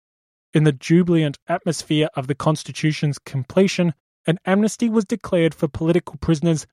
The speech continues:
of all stripes, secured by none other than the Marquis de Lafayette. With liberty restored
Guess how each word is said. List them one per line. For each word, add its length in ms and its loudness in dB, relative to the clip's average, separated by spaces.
of 160 0
all 160 4
stripes, 640 -6
secured 540 2
by 120 2
none 220 0
other 260 0
than 120 4
the 80 4
Marquis 380 0
de 140 0
Lafayette. 640 -4
With 200 0
liberty 360 4
restored 680 2